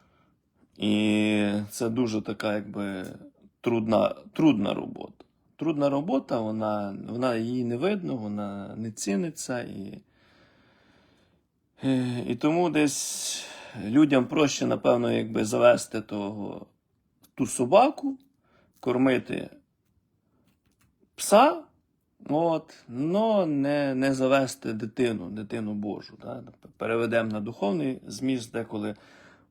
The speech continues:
проще взяти якогось адепта, привести в церкву, дати їм напівфабрикати, от,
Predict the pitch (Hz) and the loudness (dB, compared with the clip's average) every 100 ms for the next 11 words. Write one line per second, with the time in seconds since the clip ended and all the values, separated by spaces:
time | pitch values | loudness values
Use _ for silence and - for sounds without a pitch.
0 | _ 135 127 110 - 110 101 - - _ | _ 2 2 2 -2 0 0 -2 -10 _
1 | _ _ _ 104 117 113 104 110 104 107 | _ _ _ 2 8 8 6 0 0 0
2 | 110 113 110 - - 110 107 110 104 - | 0 0 -2 -6 6 6 10 8 8 2
3 | - 302 _ _ _ _ _ _ _ - | -4 -4 _ _ _ _ _ _ _ 0
4 | 117 113 107 104 - - 113 - 233 285 | 6 6 6 2 -8 -8 -2 4 6 4
5 | 302 262 262 - _ _ _ _ _ - | -2 -4 -4 -12 _ _ _ _ _ -20
6 | - _ _ - - 143 - 123 117 113 | -20 _ _ -2 8 8 8 2 2 2
7 | 113 107 - - - _ _ _ _ _ | 0 -2 -4 -10 -20 _ _ _ _ _
8 | _ _ _ _ _ _ _ _ _ - | _ _ _ _ _ _ _ _ _ -2
9 | 120 110 120 104 - 107 277 277 - 403 | 0 2 0 -2 -2 -2 -2 0 -2 -2
10 | - 302 190 175 - - - - | -4 -4 -2 -2 -4 -12 -20 -20